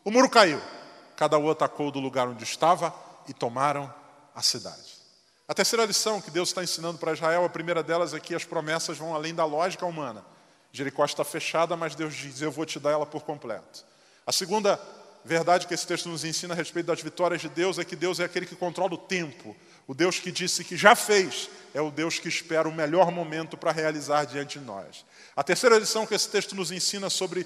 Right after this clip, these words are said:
as vitórias de Deus é que Deus, que pode fazer tudo, nos convoca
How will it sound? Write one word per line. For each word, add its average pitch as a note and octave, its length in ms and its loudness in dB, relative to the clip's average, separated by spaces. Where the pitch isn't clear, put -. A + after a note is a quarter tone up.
as D#3+ 140 2
vitórias F3+ 420 4
de D#3+ 120 -4
Deus F#3 400 2
é D#3 80 -2
que F#3+ 240 -6
Deus, F#3+ 540 2
que - 160 -10
pode E3+ 380 2
fazer D3+ 420 -2
tudo, B3 280 2
nos D#3 240 -6
convoca F#3+ 720 6